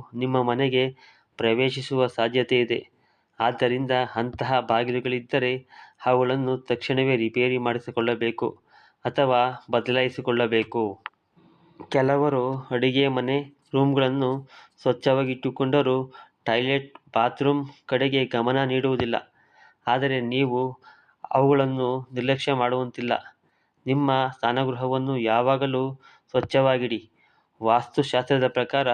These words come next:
ಸ್ನಾನಗೃಹ ಸದಾ ಒದ್ದೆಯಾಗಿದ್ದರೆ ಸಾಲ ಹೆಚ್ಚಾಗುವ ಸಾಧ್ಯತೆ ಇದೆ. ಇದರೊಂದಿಗೆ ಅನೇಕ ರೀತಿಯ ರೋಗಗಳು ಮನೆಯನ್ನು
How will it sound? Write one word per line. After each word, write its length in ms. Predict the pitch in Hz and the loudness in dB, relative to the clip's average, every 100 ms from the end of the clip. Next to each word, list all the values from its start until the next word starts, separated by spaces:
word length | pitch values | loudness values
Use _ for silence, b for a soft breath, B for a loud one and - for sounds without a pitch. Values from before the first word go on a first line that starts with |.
| 127 | 0
ಸ್ನಾನಗೃಹ 600 | 131 - 117 127 131 131 139 123 | -4 -4 -2 0 -2 -2 0 0
ಸದಾ 380 | 127 127 123 123 123 135 B B B | 0 -2 0 2 0 -4 B B B
ಒದ್ದೆಯಾಗಿದ್ದರೆ 880 | 120 117 131 131 131 123 120 135 123 131 131 b b _ | -2 0 2 2 2 -2 0 0 0 -4 -10 b b _
ಸಾಲ 280 | - 123 131 | 0 2 2
ಹೆಚ್ಚಾಗುವ 600 | 131 117 117 127 127 123 123 | 0 -4 -2 -2 0 2 0
ಸಾಧ್ಯತೆ 500 | 127 117 117 127 127 | 0 -2 0 0 0
ಇದೆ. 200 | 123 123 110 - - | 0 0 -2 -6 -12
ಇದರೊಂದಿಗೆ 580 | 120 131 131 143 131 131 131 B B _ | -4 -2 0 0 0 0 -2 B B _
ಅನೇಕ 360 | 113 123 139 135 127 | -4 0 0 0 0
ರೀತಿಯ 360 | 127 - 131 120 127 131 - | -2 -4 0 2 0 -4 -4
ರೋಗಗಳು 560 | 123 131 131 123 127 123 127 - B B _ | 0 2 2 0 0 -2 -2 -10 B B _
ಮನೆಯನ್ನು 500 | 117 123 135 127 131 | -2 0 0 0 -2